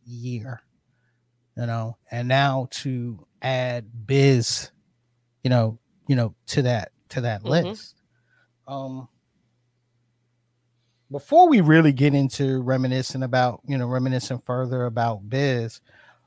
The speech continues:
Speaker 1: how do you guys feel about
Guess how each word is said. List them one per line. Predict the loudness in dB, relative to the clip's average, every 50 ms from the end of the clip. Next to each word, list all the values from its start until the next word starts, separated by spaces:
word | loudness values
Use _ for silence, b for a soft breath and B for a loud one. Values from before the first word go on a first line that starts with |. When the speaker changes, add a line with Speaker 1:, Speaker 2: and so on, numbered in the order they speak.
| b b _ _ _ _ _ _ _ _ _ _ _ _ _ _ _ _ _ _ _ _ _ _ _ _ _ _ _ _ -18 -18 -18 _ _ _ _ _
Speaker 1:
how | 0 2 4 4
do | 4 4
you | 4 6
guys | 6 6 8 6 6 4
feel | 0 0 2 4 6 6 4 4 0 -6 -12 _ _ _ _ -10
about | -2 0 2 4 4 4 2 0 -4 -10